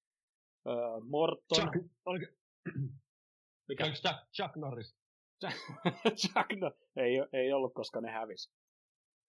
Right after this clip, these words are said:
Speaker 1: Ö, Clarkson, Morton, Balagidzi, Kane, Longstaff. Sitten tää ö, puolalainen, puolalainen messi,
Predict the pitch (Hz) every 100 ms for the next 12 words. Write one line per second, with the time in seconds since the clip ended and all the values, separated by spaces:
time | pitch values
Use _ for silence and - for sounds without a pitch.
0 | _ _ - 127 120 123 - 165 180 160
1 | - 156 143 123 131 151 151 - 135 123
2 | 117 _ _ 135 156 165 139 135 123 120
3 | 113 - _ _ _ _ _ _ - 156
4 | 151 131 117 104 - 135 135 120 - 123
5 | 110 - _ _ _ _ _ - 226 220
6 | 180 160 151 - _ _ _ _ - 151
7 | 151 151 151 - - 196 156 139 135 131
8 | 131 - _ _ _ _ _ 190 - -
9 | 220 196 139 131 127 127 127 131 143 131
10 | - 117 101